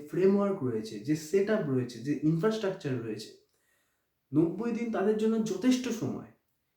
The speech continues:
কিন্তু তৎসত্ত্বেও তারা কোনো প্রমাণই জোগাড় করতে পারেনি। তার মানে ধরে নিতে হবে সন্দীপ ঘোষের বিরুদ্ধে কোনো প্রমাণই নেই। সিবিআই বলছে অন্য কথা, সিবিআই বলছে যে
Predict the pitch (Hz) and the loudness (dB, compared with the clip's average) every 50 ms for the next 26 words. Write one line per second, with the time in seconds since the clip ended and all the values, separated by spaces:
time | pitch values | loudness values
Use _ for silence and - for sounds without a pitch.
0 | _ _ - 185 190 185 190 160 156 147 147 - - - - 190 - - - - | _ _ -8 -4 -2 -2 -2 0 0 0 0 0 -2 -4 -6 -6 -8 -8 -4 -2
1 | 139 - - - - - _ _ _ _ _ _ _ _ _ _ _ - 113 113 | -2 -2 -2 -6 -12 -16 _ _ _ _ _ _ _ _ _ _ _ -10 -6 -4
2 | 120 151 - - - - - 131 127 - - - 131 123 113 123 139 180 190 - | -4 -4 -4 -6 -10 -10 -4 -2 -2 -2 -2 -2 -4 -4 0 2 4 4 4 4
3 | 131 120 113 107 104 - 117 117 - - 147 - 123 98 101 101 - - - - | 2 0 -2 -2 -4 -8 -10 -10 -8 -8 -8 -6 -6 -8 -8 -10 -14 -16 -20 -20
4 | _ _ _ _ _ _ _ _ _ _ _ - 185 190 202 202 202 202 196 165 | _ _ _ _ _ _ _ _ _ _ _ -2 2 2 4 4 4 4 4 6
5 | 165 180 190 190 202 196 196 190 190 190 190 185 175 170 - 190 190 175 180 165 | 6 8 8 8 6 6 6 6 6 6 4 4 2 0 0 0 -2 -2 -2 -2
6 | 165 185 170 165 170 170 165 165 170 165 160 165 165 165 165 165 165 165 165 165 | 0 0 0 2 2 4 4 4 2 2 2 0 0 0 2 2 4 4 6 6
7 | 160 151 143 147 - - - _ _ _ _ _ _ _ _ _ _ _ _ _ | 6 6 6 4 0 -6 -10 _ _ _ _ _ _ _ _ _ _ _ _ _
8 | _ _ _ _ _ _ _ _ _ _ _ _ _ - - 190 190 202 214 220 | _ _ _ _ _ _ _ _ _ _ _ _ _ -10 -8 -4 2 4 4 6
9 | 226 214 202 208 208 - 208 180 160 139 135 135 127 127 113 113 120 120 - 156 | 6 6 6 4 6 4 4 4 4 4 2 2 0 0 0 -2 -4 -4 -2 0
10 | 160 160 180 185 190 190 180 170 165 160 - 262 277 254 185 156 - 143 | 0 4 6 8 8 8 8 6 4 2 0 -2 -4 -4 -4 -2 -2 -2